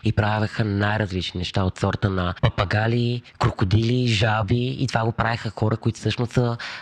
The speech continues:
а, бладисани с фосфор по тялото си. И беше страхотно. Акробатисти най-различни, на световни нива бяха и реално аз бях някакъв си супер малък, нали, от нищото, от никъде. Човек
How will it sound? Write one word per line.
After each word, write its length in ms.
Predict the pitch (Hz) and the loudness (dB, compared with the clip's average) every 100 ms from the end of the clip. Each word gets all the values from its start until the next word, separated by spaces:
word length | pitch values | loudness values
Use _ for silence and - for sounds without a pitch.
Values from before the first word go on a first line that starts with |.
| - | -4
а, 160 | 110 104 | 0 2
бладисани 500 | 104 107 104 120 104 | 2 2 2 0 -2
с 40 | |
фосфор 400 | - 107 - - | 0 0 0 -4
по 120 | - | -4
тялото 440 | - 92 82 - - | 0 0 0 -2 -6
си. 320 | - - - 139 | -6 -8 -4 -2
И 120 | 135 | 2
беше 260 | 139 139 | 2 0
страхотно. 680 | - 160 143 139 127 110 90 - | -2 -2 0 -2 -2 -2 -2 -2
Акробатисти 640 | 120 123 95 - 120 - | 0 2 2 0 0 0
най-различни, 720 | 107 101 90 95 - 135 131 | 2 0 0 -2 0 0 2
на 120 | 131 | 2
световни 580 | - - 110 98 107 95 - | 0 0 0 2 0 -2 0
нива 340 | 110 98 104 | 2 4 2
бяха 500 | 95 98 92 127 127 - - | 2 0 0 -2 -2 -4 0
и 440 | 139 139 135 113 _ - | 2 2 0 -4 _ -2
реално 340 | 135 127 139 135 | 0 2 0 0
аз 160 | 120 | 0
бях 220 | 120 127 - - - 127 | 0 -2 -4 -12 -8 0
някакъв 440 | 120 127 - 123 | 2 0 0 -4
си 180 | - 120 | -2 -4
супер 280 | - - 127 | -2 -2 0
малък, 400 | 120 117 113 - | 2 0 0 0
нали, 200 | 113 113 | 2 2
от 140 | - | 2
нищото, 380 | 127 113 - 113 | 0 0 0 -2
от 120 | - | 2
никъде. 500 | 117 - 101 101 127 - - - - | 2 2 2 2 0 -4 -12 -6 0
Човек 440 | 101 117 - | 2 2 -2